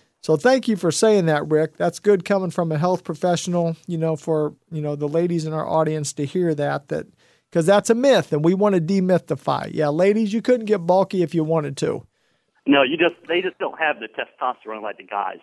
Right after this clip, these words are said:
Speaker 2: do. And guys will lose it faster just because of that testosterone level. That's the reason they can drop it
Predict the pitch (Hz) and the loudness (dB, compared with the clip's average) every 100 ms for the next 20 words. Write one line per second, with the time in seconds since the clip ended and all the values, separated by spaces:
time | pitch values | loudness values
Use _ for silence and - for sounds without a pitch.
0 | _ 90 82 - 131 143 202 175 - 175 | _ -18 -16 -12 -4 0 2 2 0 -2
1 | 165 131 156 - - - 123 135 - 127 | -2 -4 -8 -12 -16 -12 -12 -12 -16 -18
2 | 131 _ _ _ _ _ 139 - - - | -18 _ _ _ _ _ -10 -10 -14 -6
3 | 135 120 98 107 - 107 - 110 95 _ | -4 -4 -8 -16 -12 -12 -8 -8 -8 _
4 | 92 92 92 92 - - - - _ _ | -18 -16 -14 -14 -12 -16 -18 -20 _ _
5 | _ _ _ - 117 123 117 - 120 104 | _ _ _ -20 -6 0 0 0 -6 -4
6 | 104 98 95 113 - | -8 -6 2 2 0